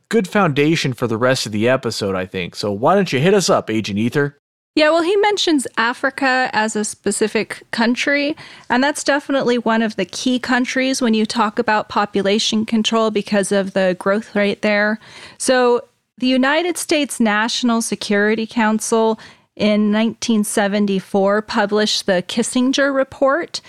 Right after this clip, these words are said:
Speaker 2: and it was declassified in nineteen ninety. It's actually posted. You can go and read it, all one hundred pages, uh, on the United States Agency for International Development website. <laughs> So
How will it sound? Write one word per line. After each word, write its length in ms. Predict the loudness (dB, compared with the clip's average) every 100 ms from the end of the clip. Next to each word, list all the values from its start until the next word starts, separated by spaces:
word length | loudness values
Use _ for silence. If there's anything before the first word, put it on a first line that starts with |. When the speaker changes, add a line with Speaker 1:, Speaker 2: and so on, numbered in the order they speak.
| -20 -6
Speaker 2:
and 100 | 0
it 80 | 0
was 160 | 0 -2
declassified 1040 | -4 -2 0 0 0 -6 -2 0 2 0 0
in 140 | 0
nineteen 460 | 2 0 -2 0 2
ninety. 460 | 2 0 0 2
It's 180 | 0 0
actually 420 | -2 -2 -2 -2
posted. 640 | -2 0 0 0 0 0 0
You 100 | -4
can 180 | 0 0
go 220 | 2 2
and 160 | 2 2
read 200 | 2 2
it, 140 | 0 0
all 180 | 0
one 200 | 2 0
hundred 400 | 2 2 0 -2
pages, 600 | 0 0 0 0 0 -2 -10 _ _ _ _ _ _
uh, 320 | 0 2 2 2
on 80 |
the 80 | 2
United 480 | 2 2 2 2 -2
States 460 | -2 -2 -2 -6 -2
Agency 640 | 0 2 0 -2 0 0 0
for 220 | 0 0
International 840 | 0 0 2 2 2 -2 0 0
Development 680 | 0 0 2 2 2 0 0
website. 640 | 0 -2 0 0 2 0 -4 -16 _ _ _ _
<laughs> 680 | -2 -2 -6 -2 -2 -2 -6 -10 -18 -16 -16 -18 -12
So 380 | 0 4 4